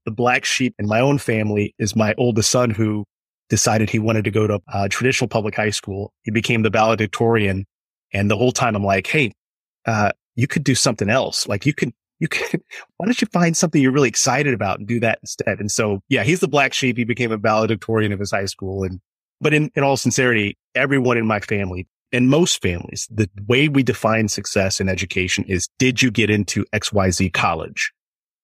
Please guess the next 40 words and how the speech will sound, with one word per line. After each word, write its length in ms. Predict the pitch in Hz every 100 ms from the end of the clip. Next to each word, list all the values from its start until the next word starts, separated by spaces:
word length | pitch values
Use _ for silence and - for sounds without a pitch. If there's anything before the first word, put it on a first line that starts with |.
| _
Not, 280 | 104 123 135 -
are 100 | 107
you 140 | 104
curious? 580 | 101 - 104 92 82 -
Not, 220 | 107 117 - -
do 80 |
you 240 | 104 98 95
love 420 | 95 98 110 101
to 120 | -
learn? 460 | 104 98 92 92 95
Not, 180 | 117 170
have 300 | - 151 160
you 140 | 147
learned 280 | 139 156 139
anything? 440 | 139 202 - - - -
Right? 260 | 98 113 - _ _ -
So 60 | 139
yes, 340 | 135 107 - -
I 160 | 120
am 200 | 135 131
pretty 220 | 110 131 123
unusual, 720 | 113 110 127 143 170 190 220 _ _ _ _
although 720 | - 110 110 113 113 107 107 - -
my 180 | 107
mom, 580 | 104 110 135 104 98 131 - -
who 320 | 120 107 101 - -
lives 480 | 107 113 101 - - -
just 180 | - 107
a 40 |
few 160 | - 110
miles 280 | 110 107
from 200 | - 101
us, 320 | 95 98 - - _ _ _ -
is 120 | -
constantly 520 | - 131 127 - 110
talking 320 | 120 107 110
to 20 |
my 120 | 98 98
kids 340 | - 107 98
about, 340 | 98 92 92